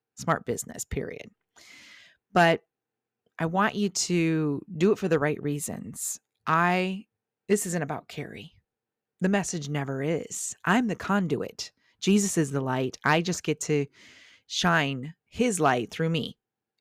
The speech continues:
I'm his voice. I'm his hands and feet. The Bible talks about that often being the hands and feet of Jesus. <clears throat> It's all about him.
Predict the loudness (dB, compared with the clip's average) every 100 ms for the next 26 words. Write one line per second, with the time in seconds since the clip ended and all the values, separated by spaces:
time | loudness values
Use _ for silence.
0 | _ -2 2 0 0 -2 -2 -2 -2 0
1 | -2 -4 -4 -4 -6 -8 -8 -8 -8 -6
2 | -6 -6 -8 -8 -8 -6 -8 -8 -6 -4
3 | -2 -4 -8 -8 -6 -6 -6 -6 -8 -8
4 | -10 -6 -6 -4 -4 -6 -8 -12 _ _
5 | _ _ _ -10 -6 -2 -4 -4 -12 _
6 | _ _ _ _ -20 _ _ -2 -2 -6
7 | 4 6 6 2 -6 -4 -2 0 -2 -4
8 | -8 -14 _ _ -4 2 4 4 2 -2
9 | -6